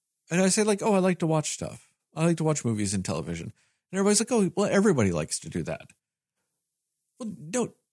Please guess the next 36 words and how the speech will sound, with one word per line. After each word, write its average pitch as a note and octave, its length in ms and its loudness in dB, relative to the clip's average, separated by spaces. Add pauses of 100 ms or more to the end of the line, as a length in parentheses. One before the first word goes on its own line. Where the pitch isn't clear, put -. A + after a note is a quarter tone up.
th-, F#3+ 180 -4
people C#4 240 -2
don't C#4 280 2
watch A#3 300 2
it A3 120 0
like D#3 240 4
I F3+ 160 6
do, F#2+ 240 2
though. G1+ 400 -12 (2000)
I C#3+ 100 2
mean, C3 420 2 (1500)
this E3+ 300 2
past, - 460 2
since E3+ 240 4
this A#3 200 4
recording G#3+ 640 2
and C#3+ 160 0
our C#3 80 4
last A#2+ 460 2
one, D2+ 320 -6 (560)
I D#3 140 2
think F3+ 240 2
I've C3 180 2
watched G#2+ 500 0 (1000)
eight F3+ 200 0
movies E3 440 6
and A#2 120 4
a G2+ 60 4
season D3+ 460 6
and B2+ 140 2
a A2+ 60 4
half A#2+ 320 2
of G2 100 -4
a G2 40 0
television E2+ 520 -6
show. - 320 -10